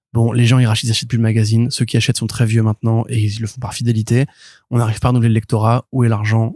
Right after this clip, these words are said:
dans les adaptations ? Donc, allons, allons voir ce que, si, si, si ça mord. Et donc, ils se déplacent en grande pompe et ils montrent que c'est possible de le faire. D'ailleurs, après, à la fin du démo reel,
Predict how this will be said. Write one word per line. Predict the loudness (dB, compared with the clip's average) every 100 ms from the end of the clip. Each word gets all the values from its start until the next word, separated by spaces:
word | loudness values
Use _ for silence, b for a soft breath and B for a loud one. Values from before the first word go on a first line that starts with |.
| -2
dans | 0
les | 0
adaptations ? | -2 -2 -4 -2 -2 -4 b b b b _ _ _
Donc, | -4 0
allons, | 0 2
allons | 2 4
voir | 2 2
ce |
que, | -2
si, | -6 -4
si, | -2 -2
si | 0
ça | 0
mord. | 0 0 -2
Et | -2
donc, | -2
ils | -2
se |
déplacent | -4 -2 -2 -2
en |
grande | -2 -2
pompe | -2 -4 -4
et | -6
ils | -4
montrent | -2 -2 -4
que | -6
c'est | -4
possible | -2 -2 -2 -2
de |
le | -2
faire. | -2 -4 -4 _ B -6
D'ailleurs, | 0 0
après, | 2 0 0
à | 0
la | 0 2
fin | 2
du | 0
démo | 2 2
reel, | 2 0